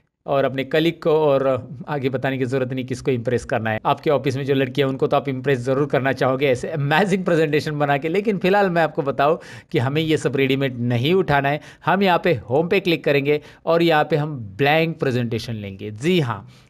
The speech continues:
मुझे आपको PowerPoint एकदम बेसिक, एकदम ज़ीरो से मैंने बोला है ना, तो एकदम ज़ीरो से पढ़ाना है, इसलिए मैंने ब्लैंक प्रेजेंटेशन लिया है। क्या होता है ब्लैंक प्रेजेंटेशन लेने के बाद? आपके सामने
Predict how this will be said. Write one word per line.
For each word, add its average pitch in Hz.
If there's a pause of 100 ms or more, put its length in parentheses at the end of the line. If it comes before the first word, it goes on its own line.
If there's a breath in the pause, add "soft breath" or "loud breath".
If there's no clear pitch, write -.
(120)
मुझे 175
आपको 180
PowerPoint 160
एकदम 156
बेसिक, 196
एकदम 180
ज़ीरो 226
से 190
मैंने 175
बोला 156
है 180
ना, 170
तो 160
एकदम 175
ज़ीरो 147
से 123
पढ़ाना 120
है, 104 (240 loud breath)
इसलिए 185
मैंने 190
ब्लैंक 143
प्रेजेंटेशन 123
लिया 110
है। 104 (380 loud breath)
क्या 277
होता 247
है 170
ब्लैंक 156
प्रेजेंटेशन 135
लेने 117
के 113
बाद? 101 (320 soft breath)
आपके 196
सामने 151